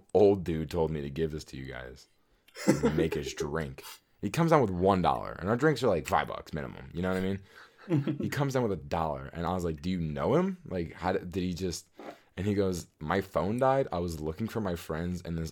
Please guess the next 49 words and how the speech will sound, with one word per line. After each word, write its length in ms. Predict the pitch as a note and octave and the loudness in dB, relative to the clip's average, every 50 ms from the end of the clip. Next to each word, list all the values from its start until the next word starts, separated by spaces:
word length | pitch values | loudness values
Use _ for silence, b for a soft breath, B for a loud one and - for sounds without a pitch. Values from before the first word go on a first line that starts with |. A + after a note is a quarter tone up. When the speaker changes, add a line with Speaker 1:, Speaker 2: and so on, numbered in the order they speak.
| - - | -6 -4
Speaker 1:
old 220 | D2 D#2 D#2+ D2+ | -2 -2 -2 -2
man 220 | D#2 D2+ D2+ D2+ | -4 -4 -4 -6
approached 460 | C#2+ C2+ - - - - - - - - | -6 -8 -10 -12 -12 -10 -10 -12 -14 -14
me." 60 | - - - b b b b b b b b b | -16 -16 -18 b b b b b b b b b
Speaker 2:
<laughs> 120 | C3+ - | 0 4
Speaker 1:
And 460 | - C#3+ - - C#3+ C#3 - - D2 C2+ | 4 4 6 4 2 0 0 -6 -8 -6
I 80 | C#2 | -6
just 200 | - D2+ D2 - | -6 -6 -8 -8
kinda 180 | - D#2+ C2 A#1+ | -8 -8 -8 -8
felt 340 | - - - B1 - - _ | -10 -10 -10 -10 -10 -12 _
bad. 340 | - - - G#1 G1+ G1+ G1+ - - - - - _ _ - | -12 -10 -10 -10 -10 -10 -12 -14 -16 -20 -20 -20 _ _ -4
And 80 | G#2+ | -2
he 160 | C3 C3+ - - | 0 0 2 2
actually 320 | G#2+ C3 C#3+ - - F#2+ | 2 2 2 0 -2 -2
brought 280 | - F#2 F#2+ F#2 D2+ - | 2 2 4 4 2 2
down 200 | F2 E2+ E2+ D2+ | 0 0 0 -2
the 60 | C2+ | -4
dollar, 400 | C#2 C#2+ E2+ F2+ - - - - - - | -4 -4 -4 -4 -4 -6 -10 -14 -14 -12
and 100 | C#2+ D2 | -10 -10
I 40 | C#2+ | -8
was 120 | C#2+ C2+ | -8 -10
like, 140 | C#2 C2+ - - | -10 -12 -10 -8
I 40 | - F2+ | -4 2
Speaker 2:
He 140 | A2 - | 4 6
Speaker 1:
would've 60 | E3 E3+ | 8 8
Speaker 2:
looked 180 | G#3 G#3+ - | 6 8 10
like 120 | A#3+ A3+ G#3+ | 8 8 8
he 140 | - G3+ | 6 4
was 200 | - G3 E3 C#3+ | 4 4 4 2
really 400 | B2 A2 A2+ B2 C3 C3 C3 B2+ | 2 2 2 4 4 4 4 2
scared. 640 | B2 - - - - A#2+ A2+ G#2 G2+ G2 G2+ G2 - b b b b | 2 0 -2 -4 0 2 2 4 4 2 2 0 -4 b b b b
He 120 | - F3 | 2 2
was 160 | F3+ F3+ E3 | 4 8 10
like, 160 | F3 E3 D#3 - | 10 10 10 10
"I 140 | B2+ C3+ D3+ | 10 12 12
don't 140 | E3 E3 D3 | 12 12 12
wanna 200 | D3 D3+ D3 C#3 | 12 10 10 10
go 140 | C#3 D3 | 10 10
back 260 | C#3 C#3+ C3+ C#3 C#3 C3 | 10 10 8 8 8 8
up. 360 | A#2+ A#2 A2+ - - - _ _ | 8 8 6 4 0 -8 _ _
Please 480 | - - D3 C#3 C#3+ D3 D#3 D3 - | 6 8 10 12 12 12 12 10 8
take 300 | - - D3 C#3+ C#3+ - | 8 8 8 8 8 6
this 160 | D#3 C#3 C3+ | 4 4 4
dollar 340 | B2+ B2+ B2+ A#2+ A2+ G#2+ F3+ | 6 8 10 10 10 10 8
Speaker 1:
Yeah. 160 | F3 - D3+ - | 8 8 8 8
Speaker 2:
and 140 | C3+ C3 A2 | 6 4 4
just 160 | B2+ A#2+ A#2+ | 2 2 2
wait." 360 | G#2+ G#2 A2 G#2 F#2 F#2+ - - | 2 4 4 4 4 2 -2 0
Speaker 1:
Yeah. 360 | G#2 B2 D3+ C3+ F2+ D2+ | 0 2 2 2 0 -2